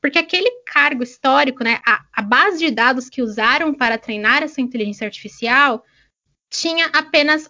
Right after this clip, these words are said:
homens. Então, o gênero acabou se tornando um atributo muito importante na hora da escolha da, da,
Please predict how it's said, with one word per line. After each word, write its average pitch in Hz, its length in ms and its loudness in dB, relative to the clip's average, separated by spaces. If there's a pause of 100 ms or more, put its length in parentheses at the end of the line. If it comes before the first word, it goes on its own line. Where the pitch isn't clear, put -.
homens. 220 640 -2
Então, 294 560 2
o 302 120 2
gênero 269 520 4
acabou 240 360 -2
se 277 100 -12
tornando 254 720 0
um 240 160 -2
atributo 277 760 -2
muito 262 260 0
importante 320 500 -2
na 294 100 0
hora 285 120 2
da 285 100 0
escolha 320 640 0
da, 208 460 2
da, 196 400 -2